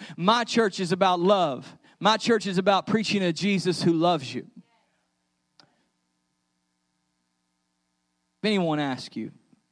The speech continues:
have an answer. Here's three guidelines I love for sharing your faith.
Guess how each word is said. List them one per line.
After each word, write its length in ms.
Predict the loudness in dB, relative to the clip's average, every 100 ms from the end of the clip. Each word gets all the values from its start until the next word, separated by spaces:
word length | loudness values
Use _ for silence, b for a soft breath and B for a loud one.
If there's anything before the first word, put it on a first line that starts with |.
| _
have 200 | -4 -2
an 60 | -4
answer. 260 | -6 -4
Here's 320 | 0 0 -2 B B B
three 180 | 2 4
guidelines 480 | 4 4 2 0 2
I 60 | 4
love 320 | 4 2 0
for 180 | 0 0
sharing 380 | 2 0 0
your 100 | -2
faith. 380 | 0 0 0 -4